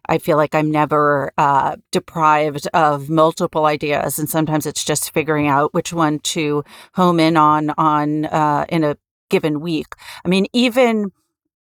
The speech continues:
the ability to write about books now, um, which I did not do when I was running the desk, 'cause I felt like, um, it, I don't know, it seemed a little odd to assign myself, um, books to review. It's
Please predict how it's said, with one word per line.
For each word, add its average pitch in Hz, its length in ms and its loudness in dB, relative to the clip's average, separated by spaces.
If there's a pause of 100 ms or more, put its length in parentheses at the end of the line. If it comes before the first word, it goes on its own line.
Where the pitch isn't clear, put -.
(380)
the 202 160 2
ability 190 680 2
to - 180 -4
write 175 400 0
about 165 320 0 (100)
books - 400 -4 (120)
now, 165 500 -2 (140)
um, 160 360 2
which 165 260 -4
I 175 100 0
did 170 260 -4
not 165 300 2
do 156 480 -2
when 156 180 -2
I 147 120 0
was 147 280 -2
running 147 320 -2
the - 80 -6
desk, 151 420 -4
'cause - 160 -8
I 151 80 -4
felt 151 360 -2
like, - 340 -4 (460)
um, 156 540 0 (200)
it, 180 160 -2 (260)
I 202 60 0
don't 190 160 2
know, 156 100 -2
it 156 120 -4
seemed 185 160 -2
a 180 40 4
little 160 200 0
odd 156 240 2
to - 120 -8
assign 165 300 0
myself, 151 600 -2 (100)
um, 147 400 0 (640)
books - 280 0
to 156 120 -8
review. 147 440 -2
It's - 300 -2